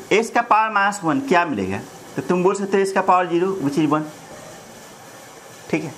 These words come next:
similarly अगर तुमसे ये पूछा जाए x का पावर minus one into x क्या मिलेगा, तो x का power zero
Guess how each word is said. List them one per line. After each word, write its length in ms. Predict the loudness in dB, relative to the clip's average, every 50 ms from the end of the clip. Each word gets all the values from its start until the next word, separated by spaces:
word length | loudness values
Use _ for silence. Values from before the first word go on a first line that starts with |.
| -16 -20 -20 -20 -20 -20 -20 -20 -20 -18 -12 -4
similarly 380 | -2 0 2 2 2 2 4 4
अगर 180 | 4 4 2
तुमसे 240 | 2 0 2 2 4 2
ये 60 | 2
पूछा 240 | 2 0 -2 -2 0
जाए 340 | 2 2 2 0 2 0 -2
x 60 | 0
का 100 | 0 0
पावर 260 | 2 4 4 4 4 4
minus 280 | 2 2 2 2 0 -2
one 180 | 0 0 0 0 -2 -2
into 200 | 0 2 2 2 2
x 280 | 2 0 -4 -8 -8 -10 -12 -8 -2
क्या 180 | 2 4 4 4
मिलेगा, 400 | 2 0 -2 -2 -2 -2 -6 -8 -10 -14 -18 -18 -18 -18 -18 -18 -10 -2
तो 120 | 0 0 0
x 60 | 0
का 120 | 0 0
power 280 | 2 4 4 4 4 2
zero 200 | 0 -2 -2 -2